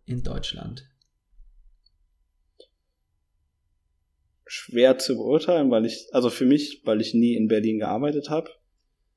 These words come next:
Speaker 2: Ähm, aber für mich fühlt es sich schon noch so an.
Speaker 1: Okay.
Speaker 2: Also ich glaub, du hast schon auch die größten Talente.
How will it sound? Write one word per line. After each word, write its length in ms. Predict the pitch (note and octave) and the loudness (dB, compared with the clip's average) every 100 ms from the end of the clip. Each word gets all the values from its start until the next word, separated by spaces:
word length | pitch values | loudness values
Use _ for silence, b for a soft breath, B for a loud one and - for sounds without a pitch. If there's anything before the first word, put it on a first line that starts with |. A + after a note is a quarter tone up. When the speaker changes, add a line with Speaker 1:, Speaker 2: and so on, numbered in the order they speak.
| _ _ _ _ _ _ _ _ _ - | _ _ _ _ _ _ _ _ _ -10
Speaker 2:
Ähm, 720 | A2+ A2 A2 A2 G#2+ G#2+ G#2+ _ _ _ _ _ _ _ _ _ _ - | -4 0 2 2 0 -4 -6 _ _ _ _ _ _ _ _ _ _ -4
aber 220 | A2 A#2 | 2 2
für 120 | B2 | 4
mich 200 | A#2 - | 2 2
fühlt 200 | C3 B2+ | 0 0
es 480 | - - - - _ _ _ | 0 -6 -8 -12 _ _ _
sich 380 | - A#2 G#2 - | -8 -8 -6 -10
schon 500 | - A2 A2+ A2 G#2+ | -4 -2 -2 -4 -4
noch 220 | G#2 - | -4 -4
so 180 | - F#2 | -4 -4
an. 260 | E2+ E2+ - _ _ _ _ _ - C3+ C3 | -6 -10 -14 _ _ _ _ _ -18 -12 -12
Speaker 1:
Okay. 400 | C3 C3+ C#3 - | -8 -10 -10 -14
Speaker 2:
Also 160 | - A2 | -6 -4
ich 100 | G#2 | 0
glaub, 160 | C#3 C#3 | 0 4
du 100 | B2+ | 4
hast 160 | B2+ | 4
schon 500 | - C#3 D3 C#3+ - | 4 4 6 4 2
auch 200 | A2 B2 | -2 -2
die 160 | - A#2+ | -4 -8
größten 560 | - B2 B2+ - - A2+ | -2 0 0 -2 -6 -4
Talente. 720 | A2+ G#2+ A2+ A#2+ G#2+ F2 | -4 -2 -2 -2 -4 -6